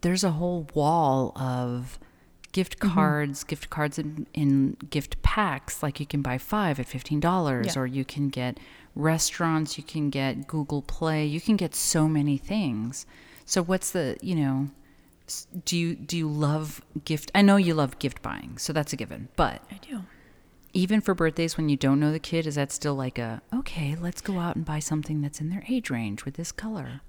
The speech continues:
Speaker 2: Y-, gift giving is my s-, superpower.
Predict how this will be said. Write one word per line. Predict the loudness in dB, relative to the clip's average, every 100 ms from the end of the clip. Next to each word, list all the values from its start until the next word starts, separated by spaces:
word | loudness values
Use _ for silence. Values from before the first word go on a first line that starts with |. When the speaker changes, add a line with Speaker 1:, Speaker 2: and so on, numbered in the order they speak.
| -10
Speaker 2:
Y-, | -10 -10 -12 -2
gift | -2 -2 -4
giving | -4 0 2
is | 2 0
my | -4 -4 -4 _ -12
s-, | -12 -10 -6
superpower. | -4 -2 -4 -2 -2 -2